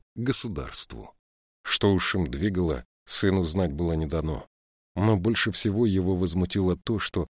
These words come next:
расставаться приходилось и с тем, что он, Михаил, отыскал самолично. Своими руками упаковывал он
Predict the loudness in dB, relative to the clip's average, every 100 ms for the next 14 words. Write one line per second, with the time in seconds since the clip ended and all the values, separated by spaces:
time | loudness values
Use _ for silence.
0 | _ -2 0 0 0 0 0 0 -2 -2
1 | -2 -4 -4 -2 0 0 -2 -4 -2 -2
2 | 0 2 2 0 -8 _ -8 -4 -4 -2
3 | 0 4 4 2 -2 -4 -2 0 0 -2
4 | _ _ -2 0 -2 -2 -4 -2 -2 0
5 | 0 0 -2 -4 -4 -10 _ _ _ _
6 | _ _ 0 4 6 6 6 4 2 2
7 | 2 0 0 0 0 0 2 2 0 0
8 | 0